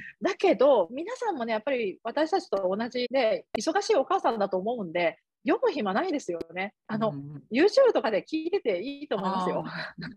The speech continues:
Speaker 2: うんうんうんうん。
Speaker 1: <laughs> YouTube、あ、でもYouTubeプレミアムには入った方がいい。広告なしで。ずっと、アプリ閉じてもずっと聞き続けられるから、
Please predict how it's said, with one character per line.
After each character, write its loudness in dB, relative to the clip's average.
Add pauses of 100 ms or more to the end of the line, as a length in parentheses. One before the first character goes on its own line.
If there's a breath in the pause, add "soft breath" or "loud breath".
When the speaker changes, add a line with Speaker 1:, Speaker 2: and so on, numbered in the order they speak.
Speaker 2:
う -12
ん -8
う -10
ん -6
う -8
ん -6
う -8
ん。 -6
Speaker 1:
<laughs> 0
YouTube、 2
あ、 0
で -2
も 0
YouTube 2
プ -2
レ 2
ミ -2
ア 0
ム -2
に -2
は 2
入 0
っ -10
た -2
方 2
が 0
い -4
い。 -4 (180)
広 2
告 -2
な 0
し -16
で。 -8 (280)
ず -6
っ -12
と、 0 (120)
ア 2
プ 2
リ 8
閉 2
じ -4
て 2
も -2
ず -4
っ -12
と 0
聞 -6
き -6
続 2
け 0
ら 4
れ 4
る -2
か -2
ら、 2